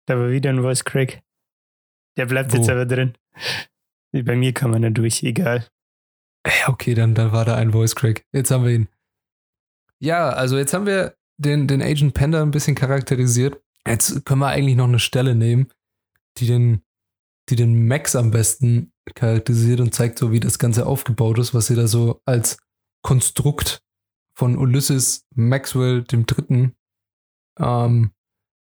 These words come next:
Speaker 2: ja, auf die Beine gestellt haben.
Speaker 1: Also das, ist das jetzt ein Auszug aus der Gedankenwelt, oder?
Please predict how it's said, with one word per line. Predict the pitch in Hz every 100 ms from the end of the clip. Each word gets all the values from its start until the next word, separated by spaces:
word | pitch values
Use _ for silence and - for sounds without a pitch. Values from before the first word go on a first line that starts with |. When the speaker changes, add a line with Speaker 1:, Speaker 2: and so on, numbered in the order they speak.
| _ _ _ _ _ _ -
Speaker 2:
ja, | 151 127 95 _ _ -
auf | 120
die | 117
Beine | 139 135
gestellt | 113 - 113 113
haben. | 113 151 - _
Speaker 1:
Also | 139 120 123 123 127
das, | - 127 113 - - _ _ _ _ _ _ _ _ _ _ -
ist | 123 -
das | 123
jetzt | 131 120 -
ein | 127
Auszug | 131 - 123
aus | 123 -
der | 117
Gedankenwelt, | 123 110 120 120 160 156 151
oder? | 123 117 117 113